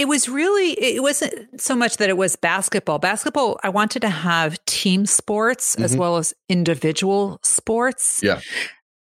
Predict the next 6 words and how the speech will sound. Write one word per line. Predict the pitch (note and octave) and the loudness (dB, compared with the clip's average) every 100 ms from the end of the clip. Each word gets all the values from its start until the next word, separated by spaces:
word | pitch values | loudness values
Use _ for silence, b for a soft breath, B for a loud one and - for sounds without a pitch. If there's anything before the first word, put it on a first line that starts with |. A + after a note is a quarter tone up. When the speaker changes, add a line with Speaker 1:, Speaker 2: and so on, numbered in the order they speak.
| - | -2
Speaker 1:
And, | G#3 G3 F#3+ G3 G3+ _ _ _ _ | 0 2 2 0 -2 _ _ _ _
um, | F#3+ F#3 F3+ F3 G#3 - | -2 0 2 0 -2 -4
team | - - E4 F4 | -2 0 2 2
sports, | - - - | 0 0 2
I | F#3 | 0
thought, | - G3+ F#3 | 0 0 0